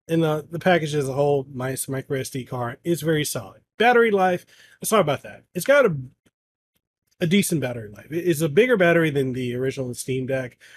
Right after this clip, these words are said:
but unfortunately, because it is a more powerful device, it burns through it. You, you typically wanna,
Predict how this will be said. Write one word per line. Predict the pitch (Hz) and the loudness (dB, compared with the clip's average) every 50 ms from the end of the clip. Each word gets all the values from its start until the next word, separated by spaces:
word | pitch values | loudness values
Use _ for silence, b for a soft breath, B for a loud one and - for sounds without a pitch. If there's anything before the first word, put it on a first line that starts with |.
| B B _ | B B _
but | 127 123 160 160 156 160 - | -2 0 2 2 2 2 -2
unfortunately, | - 151 - 175 175 175 - 175 160 151 151 151 151 147 147 143 135 | -6 -4 0 2 2 2 2 0 -2 0 0 0 0 0 -2 -2 -4
because | 113 127 127 - - 165 151 147 135 - - | -6 -8 -10 -6 -4 -2 -2 0 -2 -4 -6
it | 156 143 | -6 -4
is | 143 143 123 127 | -2 -2 -4 -4
a | |
more | 135 135 131 123 | -4 -4 -6 -4
powerful | - 143 131 127 123 - 131 113 | -4 -4 -4 -4 -4 -6 -10 -12
device, | 117 104 110 143 143 143 139 139 139 113 - - - - _ _ - | -12 -6 -2 0 2 2 2 0 -2 -2 -6 -10 -12 -16 _ _ -8
it | 147 120 104 | -8 -8 -6
burns | 135 131 131 139 139 - | -6 -4 -4 -4 -6 -6
through | - 147 139 143 139 | -6 -4 -2 -2 -2
it. | 139 139 - | -4 -4 -6
You, | 151 151 147 - | -8 -8 -8 -10
you | 147 147 147 143 139 143 156 151 139 139 131 127 - - | -12 -14 -12 -10 -8 -6 -6 -6 -6 -8 -10 -12 -4 -2
typically | - 196 180 202 185 185 170 | 0 2 2 2 2 0 0
wanna, | 156 156 151 139 131 123 117 113 | 0 0 0 0 0 -2 -4 -8